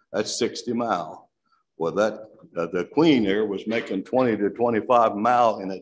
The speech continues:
day. So a journey to us, it's, and to them,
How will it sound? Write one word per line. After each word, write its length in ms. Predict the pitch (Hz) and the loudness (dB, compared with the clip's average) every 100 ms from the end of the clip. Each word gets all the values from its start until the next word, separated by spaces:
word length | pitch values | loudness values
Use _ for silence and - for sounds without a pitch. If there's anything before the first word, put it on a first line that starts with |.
| - | -4
day. 320 | 139 110 - - - _ _ - - | -2 -2 -6 -14 -18 _ _ -20 -10
So 420 | - 117 107 - - | 0 2 2 -2 -12
a 80 | - | -10
journey 460 | - 156 156 127 | -2 2 4 2
to 120 | 120 | 0
us, 400 | 127 135 135 - - _ _ _ | -2 -4 -4 -8 -12 _ _ _
it's, 300 | 107 98 - - - - | -8 -8 -10 -16 -16 -4
and 180 | 98 90 | -2 0
to 120 | 98 | 0
them, 500 | 95 156 143 131 - | 6 8 8 4 -4